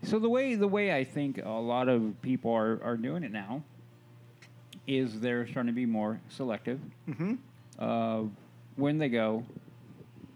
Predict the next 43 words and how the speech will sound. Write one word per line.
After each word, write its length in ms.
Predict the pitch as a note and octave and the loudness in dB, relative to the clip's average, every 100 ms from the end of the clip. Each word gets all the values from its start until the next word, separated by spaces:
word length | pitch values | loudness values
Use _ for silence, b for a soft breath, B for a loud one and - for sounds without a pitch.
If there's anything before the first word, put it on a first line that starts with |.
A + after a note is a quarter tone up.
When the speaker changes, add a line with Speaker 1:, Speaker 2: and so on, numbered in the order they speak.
| - - - | -20 -16 -6
Speaker 1:
um, 440 | A#2+ A#2+ A#2 A#2 - | -2 0 0 0 -2
and 400 | C3+ C#3 C3 A#2 | 0 2 2 2
when 180 | B2+ C3 | 2 2
they 160 | B2 A#2 | 2 2
go, 560 | B2 F3 C#3 A2 G#2+ - | 2 2 4 4 2 -2
what 240 | B2 B2 | -2 0
they're 120 | - B2 | 0 0
gonna 180 | A#2+ | 2
do 140 | A2+ A2 | 2 0
there. 220 | G2+ - - - | -2 -6 -10 0
Now, 460 | C3+ C#3 C#3 B2 A2+ B B - | 2 4 4 2 0 B B 0
we've 260 | D3+ F3 F#3+ | 4 4 4
all 180 | A#3 | 0
come 540 | A#3+ G#3+ G3 F3+ C#3+ - | 2 2 2 0 -2 -4
from 140 | C#3+ C3 | -2 0
a 80 | |
place 460 | G#2+ A#2 A#2 A#2+ - | -2 0 0 0 -2
of 120 | A2+ | -4
being 240 | A2 A2 G#2+ | -2 0 0
very 580 | A2+ A2+ A#2 A#2 G#2+ D2+ - | 0 0 0 0 -2 -6 -14
spoiled, 520 | - - G#2+ A2+ A2+ | -14 -6 -2 -2 -2
I 80 | A2+ | -4
guess, 180 | A#2 A#2 | -4 -6
if 60 | |
you 60 | A#2+ | -6
wanna 180 | A#2 A#2 | -6 -4
use 160 | A#2+ A#2 | -4 -4
that 140 | A#2 | -6
word. 200 | B2+ B2+ | -4 -2
I, 120 | C3 | -2
I, 140 | - G3+ | -2 -2
I, 220 | G#3 - - - | -2 -6 -6 -6
I, 60 | - | -6
maybe 680 | C3 D3+ F3+ F#3 F3 B2+ A2 | -6 -2 -2 -2 -2 -4 -6
spoiled 360 | - - C#3 C3+ | -8 -4 -2 -2
isn't 140 | B2+ B2+ | -4 -2
the 60 | |
right 180 | A#2+ A#2 | -2 0
word. 140 | A#2+ A#2+ | 0 0
I 140 | A2 | -2
would 180 | A2 G#2+ - | -2 -6 -6
say 400 | B2 A#2+ A2+ G2+ - | -4 -2 -2 -4 -10
savvy, 600 | - C3 C3 B2+ C3 C3 | -8 -2 -2 0 -2 -4